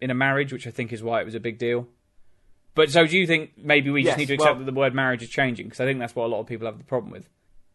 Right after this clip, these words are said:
Speaker 2: Absolutely, yeah.
Speaker 1: Yeah.
Speaker 2: Because I think and it's, it's not just marriage. I mean, people can do with whe-, their lives what they will. And I tend to live by my life how I want to live by my life.
Speaker 1: Yeah.
Speaker 2: I don't, I'm not a religious person. I'd like to think that there's something up there that's looking after us.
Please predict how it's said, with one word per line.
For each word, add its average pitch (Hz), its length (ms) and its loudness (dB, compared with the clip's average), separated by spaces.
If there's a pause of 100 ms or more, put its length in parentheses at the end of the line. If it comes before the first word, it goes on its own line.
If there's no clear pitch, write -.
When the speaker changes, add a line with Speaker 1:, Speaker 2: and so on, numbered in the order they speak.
(180)
Speaker 2:
Absolutely, 190 540 -6
yeah. 131 100 -4
Speaker 1:
Yeah. 110 180 -2 (360)
Speaker 2:
Because 165 280 -6
I 196 140 -2
think 202 320 -4 (300)
and 190 140 -8
it's, 196 160 -8
it's 254 280 -4
not 277 200 0
just 143 140 -10
marriage. 151 540 -2
I 151 80 -8
mean, 147 240 -4 (240)
people 185 300 -4
can 139 160 -8
do 135 180 -4
with 131 180 -4
whe-, 127 200 -2 (160)
their 127 100 -4
lives 120 340 -4
what 123 120 -10
they 123 100 -4
will. 123 240 -4 (420)
And 113 400 -8 (120)
I 123 120 -4
tend 117 260 -8
to - 60 -16
live 117 220 -6
by 117 160 -4
my 113 200 -6
life 113 320 -6
how 123 160 -4
I 113 60 -4
want 127 240 -8
to - 60 -20
live 104 180 -14
by 98 140 -10
my 98 120 -12
life. 98 180 -10 (240)
Speaker 1:
Yeah. 110 340 -6
Speaker 2:
I 143 80 2
don't, 135 280 -4 (280)
I'm 139 120 -6
not 127 100 -2
a 117 40 -6
religious 127 380 -6
person. 151 560 -4 (340)
I'd 127 180 -2
like 240 180 0
to 151 100 -14
think 156 220 -8
that 131 80 -12
there's 139 160 -8
something 156 360 -4
up - 160 -6
there 185 200 2
that's 175 180 -12
looking 190 300 -8
after 185 340 -4
us. - 260 -10